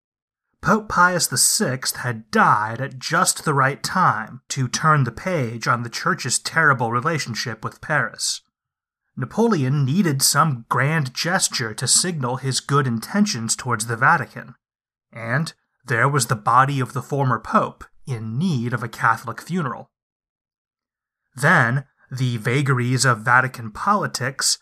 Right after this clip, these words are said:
had thrown up a surprise successor. Cardinal Chiaramonti, now Pope Pius the seventh,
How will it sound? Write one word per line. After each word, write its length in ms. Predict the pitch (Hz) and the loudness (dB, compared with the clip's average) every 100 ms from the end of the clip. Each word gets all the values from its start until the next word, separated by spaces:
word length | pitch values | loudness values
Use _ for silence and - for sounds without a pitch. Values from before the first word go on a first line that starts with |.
| _ | _
had 200 | - 123 | -6 -6
thrown 300 | - - 131 | -4 0 2
up 200 | 123 131 | 2 2
a 120 | 131 127 | 0 0
surprise 880 | - 160 - 127 113 113 120 120 - | -2 -4 -2 2 4 4 2 -2 -2
successor. 760 | - 131 - 190 175 - 117 - _ _ _ _ _ _ _ _ | -4 0 2 4 4 0 -8 -16 _ _ _ _ _ _ _ _
Cardinal 420 | - 147 139 135 127 | 0 4 4 2 -2
Chiaramonti, 840 | - 135 117 135 180 - 120 123 _ _ | 0 2 2 4 2 2 -4 -12 _ _
now 300 | 139 117 120 | 0 4 2
Pope 360 | 131 135 127 - | 0 -4 -4 -2
Pius 380 | 131 117 117 | -2 0 -2
the 120 | - 113 | -4 -2
seventh, 680 | - 202 170 113 107 - | 0 2 0 -2 -10 -14